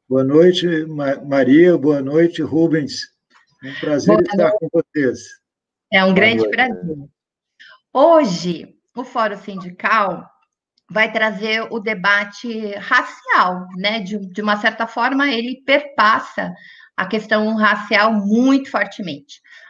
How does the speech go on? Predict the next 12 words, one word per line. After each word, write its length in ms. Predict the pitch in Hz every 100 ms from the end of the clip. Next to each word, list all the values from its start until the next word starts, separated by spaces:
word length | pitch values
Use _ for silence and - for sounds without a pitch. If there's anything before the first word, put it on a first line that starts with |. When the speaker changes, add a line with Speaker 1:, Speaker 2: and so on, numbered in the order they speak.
| -
Speaker 2:
A 80 | 180
gente 300 | 180 190 202
vai 240 | 202 214
discutir, 1000 | 180 254 - - 262 269 - 240 254 185 180 - _
né, 360 | - 190 220 - - _ -
novos 520 | 220 247 294 262 -
paradigmas, 920 | - 240 240 175 180 180 170 170 170
como 200 | - 190
é 80 | 214
que 100 | 214
a 60 | 240
gente 320 | 240 247